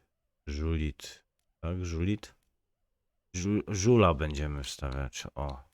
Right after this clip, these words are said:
żula będziemy wstawiać. Lamparda mamy. E, e,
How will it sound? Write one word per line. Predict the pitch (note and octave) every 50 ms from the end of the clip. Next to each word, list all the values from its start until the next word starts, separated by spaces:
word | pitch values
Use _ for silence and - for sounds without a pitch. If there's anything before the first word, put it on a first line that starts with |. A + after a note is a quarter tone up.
| _ _ _ _ _ _ -
żula | D#2+ D#2+ D#2+ D2+ C#2+
będziemy | C2+ C#2+ D2+ C#2+ C#2 D2 D2 D2 C#2+
wstawiać. | - - - D2+ C#2+ C#2 C2+ C#2+ D2+ E2+ - - _ _ _ _ _ _ _ _ _ _ _ _ _ _ _ _
Lamparda | D#2+ D#2+ D#2+ D#2 D2+ - E2+ E2+ E2 E2+ D2+ E2 D#2+ D#2
mamy. | D2+ D2 C#2 C2+ C2+ C2 B1+ A#1+ B1 C2+ D2 E2+ - - _ _ _ _ _ _ _ _ _ _ _ _ _ _ _ _ _ _ _ _ _ _ _ _ _ _ _ _ _ _ _ _ _ _ _ _ _ _ _ _ _ _ _ _ _ _ _ _ _ _ _ _ _ _ _ _ _ _ _ _ _ B1
E, |
e, | B1 C2 C2+ B1+ - - A1+ A1